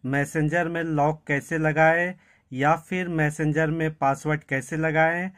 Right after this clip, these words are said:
सबसे पहले अगर आप मेरे चैनल पर नए हैं तो प्लीज़ मेरे चैनल को सब्सक्राइब कर दें और बेल आइकन प्रेस करके all वाला ऑप्शन सिलेक्ट कर लें, जिससे कि हमारे चैनल पर जब भी कोई न्यू वीडियो अपलोड होता है तो उसका नोटिफिकेशन आपको सबसे पहले मिल पाए।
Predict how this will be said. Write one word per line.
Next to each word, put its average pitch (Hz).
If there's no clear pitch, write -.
सबसे 160
पहले 196
अगर 185
आप 175
मेरे 165
चैनल 156
पर 156
नए 139
हैं 160
तो 160
प्लीज़ 151
मेरे 160
चैनल 156
को 156
सब्सक्राइब 151
कर 151
दें 156
और 143
बेल 170
आइकन 196
प्रेस 175
करके 165
all 143
वाला 143
ऑप्शन 139
सिलेक्ट 135
कर 165
लें, 160
जिससे 156
कि 185
हमारे 165
चैनल 156
पर 151
जब 139
भी 165
कोई 156
न्यू 143
वीडियो 156
अपलोड 147
होता 143
है 151
तो 160
उसका 156
नोटिफिकेशन 160
आपको 143
सबसे 143
पहले 139
मिल 143
पाए। 123